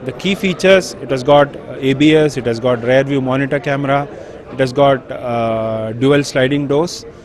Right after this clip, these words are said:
and of course it has got a rear A C in the third row. So it is, it's, it's a vehicle that is, you know, comfortable for a family. At the same time, it gives you value for money because it's had got high fuel efficiency.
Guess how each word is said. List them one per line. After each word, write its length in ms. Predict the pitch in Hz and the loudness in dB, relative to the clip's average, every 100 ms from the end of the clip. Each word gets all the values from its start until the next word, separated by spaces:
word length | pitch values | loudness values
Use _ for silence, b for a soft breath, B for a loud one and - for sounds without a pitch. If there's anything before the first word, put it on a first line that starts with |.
| B - | B -8
and 180 | 135 139 | -4 -4
of 140 | - | -2
course 160 | 151 135 | -2 -2
it 80 | 131 | -4
has 140 | 123 | -4
got 220 | 131 135 | -2 0
a 80 | 127 | 0
rear 220 | 123 131 | 0 0
A 120 | 127 | 0
C 160 | 120 139 | -2 -4
in 80 | 127 | -4
the 100 | 117 | -6
third 320 | 123 123 123 | -4 -4 -2
row. 220 | 120 170 - B B B | -2 -4 -8 B B B
So 200 | - 156 | 0 2
it 380 | 151 - 160 160 | 2 -2 -2 0
is, 320 | 160 - - | 0 -2 -10
it's, 240 | 151 139 - - | -10 -10 -10 -8
it's 200 | 160 180 | -4 0
a 100 | 160 | 2
vehicle 560 | 156 165 208 196 185 | 2 2 2 2 2
that 180 | 151 143 | 0 0
is, 400 | 160 - - - - | -4 -4 -12 -14 -10
you 80 | 131 | -4
know, 100 | 147 | -2
comfortable 580 | 135 127 156 151 160 180 | -2 -2 -2 -4 -4 -4
for 180 | 156 135 | -2 -4
a 40 | |
family. 500 | 139 135 143 160 202 B B B | -2 -4 -2 -4 -6 B B B
At 100 | 143 | -4
the 80 | 151 | 0
same 280 | 175 180 185 | 2 2 2
time, 160 | 180 | 0
it 160 | 160 139 | 0 0
gives 220 | 151 139 | 0 2
you 100 | 151 | 0
value 260 | 131 139 139 | 2 2 0
for 160 | 147 | -4
money 280 | 135 131 151 | -4 -4 -4
because 340 | 131 131 135 | -2 0 0
it's 240 | 127 - - | -2 -8 -14
had 340 | 113 120 120 - 113 | -8 -8 -8 -18 -4
got 220 | 127 123 - | -4 -4 -8
high 220 | 123 131 | -6 -6
fuel 260 | 127 113 110 | -4 -6 -4
efficiency. 560 | 104 104 107 92 104 | -6 -8 -10 -12 -14